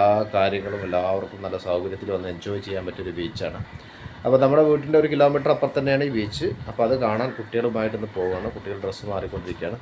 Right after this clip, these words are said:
എന്തായാലും അവിടുത്തെ ചെറിയ ചെറിയ ഒരു കുഞ്ഞു കാഴ്ചകൾ കാണുന്ന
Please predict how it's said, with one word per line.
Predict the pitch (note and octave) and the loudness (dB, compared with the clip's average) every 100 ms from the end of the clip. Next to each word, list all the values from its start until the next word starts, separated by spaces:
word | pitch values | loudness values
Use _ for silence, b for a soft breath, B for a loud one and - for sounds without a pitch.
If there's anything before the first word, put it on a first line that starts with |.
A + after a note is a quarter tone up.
| - B B - G#2+ | -14 B B -10 -4
എന്തായാലും | G#2+ A2+ A#2 A2 | 4 4 4 2
അവിടുത്തെ | G#2 A#2 | 0 -4
ചെറിയ | A2 G#2+ | -4 -4
ചെറിയ | G#2 G#2 G#2 | -2 -2 -2
ഒരു | G2 | -4
കുഞ്ഞു | G#2+ G#2 | -6 -4
കാഴ്ചകൾ | G2+ F#2+ F#2+ G2+ F#2+ | 0 0 0 -4 -2
കാണുന്ന | F#2 F#2 | -2 -2